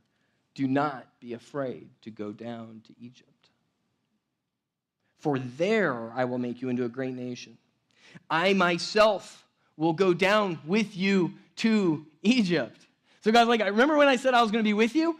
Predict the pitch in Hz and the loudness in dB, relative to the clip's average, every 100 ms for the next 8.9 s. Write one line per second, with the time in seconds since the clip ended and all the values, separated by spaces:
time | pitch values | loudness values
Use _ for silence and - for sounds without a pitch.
0 | - - 233 220 233 262 247 - 226 185 | -6 0 2 4 4 4 2 0 0 0
1 | 139 180 185 196 180 180 131 156 180 175 | 2 0 2 2 2 0 0 2 0 2
2 | 165 127 101 - _ _ _ _ _ _ | 0 -2 -12 -20 _ _ _ _ _ _
3 | _ _ _ _ - 208 311 349 277 285 | _ _ _ _ -2 2 2 2 2 0
4 | - 320 233 - - _ _ _ _ _ | 2 0 0 -2 -14 _ _ _ _ _
5 | _ _ _ _ _ _ 160 156 175 330 | _ _ _ _ _ _ -10 -6 0 0
6 | 330 175 107 156 254 247 226 294 - 175 | 0 -4 0 2 2 0 -4 -6 -4 -8
7 | 117 _ - 226 233 294 269 254 247 240 | -8 _ 0 2 2 0 -2 0 0 0
8 | 233 - 240 - 339 - 147 - | -2 0 0 2 -2 -2 -8 -14